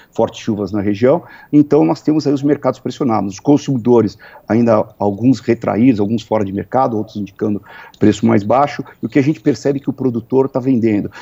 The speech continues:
E eu acho que a alternativa, quem tá com o produto na mão, se ele tiver uma oportunidade, na, na verdade, eu acho que é bom realmente que ainda os preços, é,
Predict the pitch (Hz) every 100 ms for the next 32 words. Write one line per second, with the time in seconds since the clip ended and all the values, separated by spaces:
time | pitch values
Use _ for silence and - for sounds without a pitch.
0 | - 156 180 - - 170 - 160 151 139
1 | 139 135 156 151 147 - 131 117 104 131
2 | 151 - _ _ - 139 139 - 131 135
3 | 120 120 113 117 123 127 131 113 117 113
4 | 110 110 120 127 127 - 127 110 120 120
5 | 110 127 - 151 139 143 151 - 139 143
6 | 156 - _ - - - 117 113 107